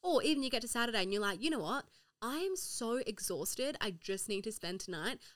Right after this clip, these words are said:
I'm never gonna be offended if you message me and say, "Hey, babe, I'm so fucking sorry. I know we had this plan,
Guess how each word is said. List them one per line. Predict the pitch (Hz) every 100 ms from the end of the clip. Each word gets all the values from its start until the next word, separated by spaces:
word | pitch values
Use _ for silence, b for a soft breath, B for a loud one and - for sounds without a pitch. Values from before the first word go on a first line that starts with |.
| B
I'm | 247 359 466 269 262
never | 262 254
gonna | 262 254
be | 233
offended | 214 208 190 202
if | 180 196
you | 196
message | 175 185 185
me | 190
and | 170
say, | 180 180
"Hey, | 170 190 180
babe, | 160 220 - B B -
I'm | 196 185
so | - 202
fucking | 233 220 202 196
sorry. | 170 165 247
I | 180
know | 175 196
we | 240
had | 220 208
this | 185
plan, | - 165 160 247